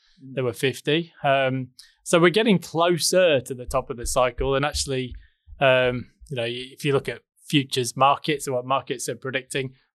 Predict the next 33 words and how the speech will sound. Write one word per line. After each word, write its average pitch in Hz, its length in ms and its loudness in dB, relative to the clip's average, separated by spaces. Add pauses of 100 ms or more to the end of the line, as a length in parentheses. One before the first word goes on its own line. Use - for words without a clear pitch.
(120)
the, 143 160 2
the, 139 300 -4
the 143 100 -2
terminal 135 680 2
cash - 360 -6
rate, 151 260 -2
so 131 260 0 (420)
that's - 180 -2
how 123 160 2
high 127 160 0
it's 123 120 -4
expected - 640 -4
to 135 100 -10
go 123 160 2
in 123 100 -4
this 117 160 -6
cycle, 131 280 0
is 131 120 -2
actually 120 500 -8 (320)
a - 20 -18
couple 135 240 0
of 120 100 -2
interest 123 360 -4
rate 120 160 -2
hikes 120 280 -2
lower 123 500 2
than 123 160 -8
a 117 80 -12
couple 120 260 -16
of 117 100 -8
days 120 280 -4
ago. 120 260 -4
So 143 220 0